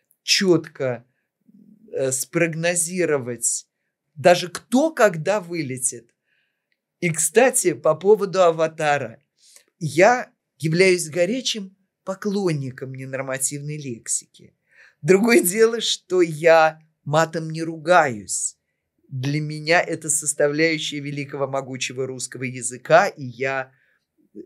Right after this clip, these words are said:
как песню могу этим, м, этими вот кружавчиками вышивать. Понимаешь, но то, что делали, э, девчонки, создавало такую картинку с выставки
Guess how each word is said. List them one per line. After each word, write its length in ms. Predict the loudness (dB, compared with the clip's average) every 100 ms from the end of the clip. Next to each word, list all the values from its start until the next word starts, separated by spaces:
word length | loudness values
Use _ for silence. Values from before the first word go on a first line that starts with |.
| -14 0
как 360 | 0 0 -8
песню 640 | -2 0 2 0 -6 -10 -10
могу 600 | -8 -8 -10 -16 -16 _ _ _ _ _
этим, 540 | -4 -2 -2 -2 -6 -12 _ _ _
м, 220 | -14 -12 -10
этими 540 | 0 0 2 -2 -4
вот 200 | -6 -6
кружавчиками 1000 | -4 -4 4 6 4 0 -12 -12 -14 -10
вышивать. 720 | -6 -4 -2 0 -2 -2 -10 _ _
Понимаешь, 420 | -10 -2 0 0 -2
но 140 | -6
то, 220 | 2 2
что 240 | 4 2 0
делали, 840 | 2 2 2 0 -2 -4 -6 -12 _ _ _ -14
э, 220 | -10 -6
девчонки, 960 | -4 -6 -4 -2 0 -2 -6 -10 -10 -12 _ _
создавало 1000 | -6 -4 2 4 6 4 4 0 -4 -8 _ _
такую 680 | -4 -2 -4 -2 0 0 -4 _ _ _ _ _
картинку 640 | 4 4 2 -6 -10 -6
с 120 | -6 -4
выставки 640 | -6 -8 -12 -16 -20